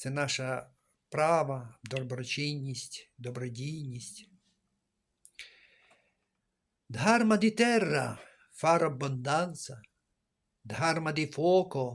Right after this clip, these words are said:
calore e danza. Dharma di aria, far respirare. Dharma di acqua,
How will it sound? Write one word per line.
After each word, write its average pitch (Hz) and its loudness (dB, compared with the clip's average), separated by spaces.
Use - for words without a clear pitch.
calore 170 2
e 165 -2
danza. 147 -2
Dharma 196 4
di 202 4
aria, 180 4
far 143 2
respirare. 139 -4
Dharma 156 0
di 147 -2
acqua, 165 -2